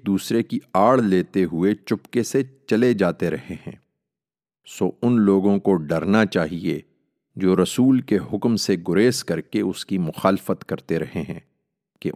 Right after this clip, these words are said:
ان پر کوئی آزمائش آ جائے یا ان کو دردناک عذاب آ پکڑے۔ سنو، زمین اور آسمانوں میں جو کچھ ہے، سب اللہ ہی کا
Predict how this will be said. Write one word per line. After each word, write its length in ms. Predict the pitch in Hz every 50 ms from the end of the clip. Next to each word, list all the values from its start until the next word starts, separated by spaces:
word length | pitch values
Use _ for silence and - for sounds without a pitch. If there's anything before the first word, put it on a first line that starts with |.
| - -
ان 180 | 101 104 107
پر 200 | 98 - 110 113
کوئی 320 | 107 - - 101 104 113 - -
آزمائش 600 | - 80 80 78 - 73 71 80 98 113 - -
آ 100 | 98 92
جائے 340 | 90 87 85 82 85 85 78 - _ _ _ _ _ _ _ _ -
یا 260 | - 78 82 87 87 - -
ان 200 | 92 92 92 92
کو 240 | 90 - - 107 98
دردناک 920 | 80 78 - 90 87 80 73 - 76 82 87 98 110 107 95 - - -
عذاب 340 | - 80 76 92 92 98 90 - -
آ 100 | 76 73
پکڑے۔ 360 | 71 - - - - 73 73 - - _ _ _ _ _ _ _ _ _ _ _ _ _ _ _ _ _ _ _ _ _ _
سنو، 480 | - - - - 87 90 98 101 95 76 - _ _ _ _ _ _ _ _ _ _ -
زمین 640 | 78 73 76 85 78 80 90 104 117 120 123 123 120
اور 160 | 117 117 117
آسمانوں 600 | 117 120 110 - - 107 101 104 113 117 117 113
میں 180 | 113 117 110 110
جو 320 | 98 90 92 110 127 135
کچھ 420 | 131 135 - 131 127 - - -
ہے، 120 | - 82 76 - _ _ _ _ _ _ _ _ _ _
سب 280 | - - - - 104 110 110 - - -
اللہ 420 | 80 80 78 - 80 87 101 113 120 -
ہی 100 | 117 131
کا 180 | 131 - -